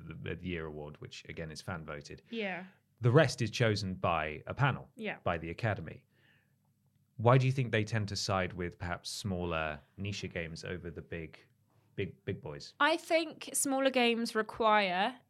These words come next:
Speaker 2: a U S P, unique
Speaker 1: Mm-hmm.
Speaker 2: selling point. And
Speaker 1: <laughs> Thank you.
Speaker 2: <laughs> just in case you didn't know. Um,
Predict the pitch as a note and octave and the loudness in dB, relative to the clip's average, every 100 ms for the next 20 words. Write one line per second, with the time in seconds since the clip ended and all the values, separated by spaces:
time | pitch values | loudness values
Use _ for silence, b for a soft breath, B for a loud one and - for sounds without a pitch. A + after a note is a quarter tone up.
0 | - A3 G#3 G3 F#3+ - F3 G3+ B3+ - | -6 -2 0 0 -2 -4 -2 -2 -6 -14
1 | - G#3 G3+ - - F3 E3 D#3+ F#3 - | -4 0 0 0 -2 -2 -2 -4 -4 -6
2 | b b b _ G#3+ G#3 G#3 G#3 G#3+ G2+ | b b b _ 4 6 6 2 2 0
3 | - E2+ - - F3 - D4 C#4 A3+ A3 | 0 -4 -6 0 4 6 6 6 6 6
4 | - G#3+ G3 F3+ E3+ A3+ B B B A3+ | 4 0 2 0 0 -2 B B B 6
5 | A#3+ A#3 A#3 | 8 8 6